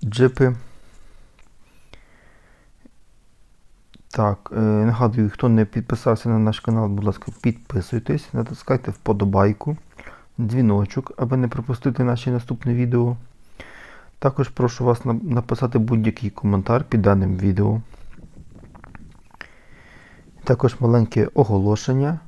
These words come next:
Можливо, канал дивляться продавці автомобілів, які хочуть продати свій автомобіль. Можемо зняти передпродажну зйомку вашого автомобіля.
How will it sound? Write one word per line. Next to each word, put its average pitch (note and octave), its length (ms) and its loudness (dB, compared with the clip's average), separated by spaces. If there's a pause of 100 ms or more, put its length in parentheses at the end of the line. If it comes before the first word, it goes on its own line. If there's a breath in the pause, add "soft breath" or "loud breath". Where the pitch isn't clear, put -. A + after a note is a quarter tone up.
(220)
Можливо, A#2+ 600 0 (1120 soft breath)
канал A2+ 340 2
дивляться G#2 540 2 (200)
продавці A2 680 0 (200)
автомобілів, G2 880 0 (520 soft breath)
які A2+ 260 0
хочуть A2+ 440 -6 (240)
продати A#2 440 2
свій A2+ 380 0
автомобіль. G2 680 -2 (1120 soft breath)
Можемо A#2+ 460 0
зняти A2 420 -2 (120)
передпродажну G#2+ 760 0
зйомку G#2 420 -2
вашого G#2 360 0
автомобіля. F#2 600 -2